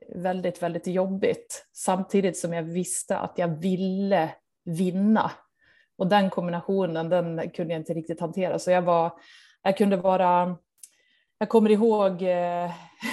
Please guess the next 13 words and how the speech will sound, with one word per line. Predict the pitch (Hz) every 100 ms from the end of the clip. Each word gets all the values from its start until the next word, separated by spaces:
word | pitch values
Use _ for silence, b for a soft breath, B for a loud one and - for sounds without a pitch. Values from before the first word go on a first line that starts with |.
| 196
<laughs> | B 214 - - - -
jag | - 180
sprang | - 190 170
ofta | 175 -
Stockholm | 175 185 185 180
minimaraton | 185 196 202 208 214 190 - - 175
och | 170
det | 185
var | 165 170
ju | 165 160 160 160
i | 160 156 160
slutet | - 165 165 165
på, | 165 160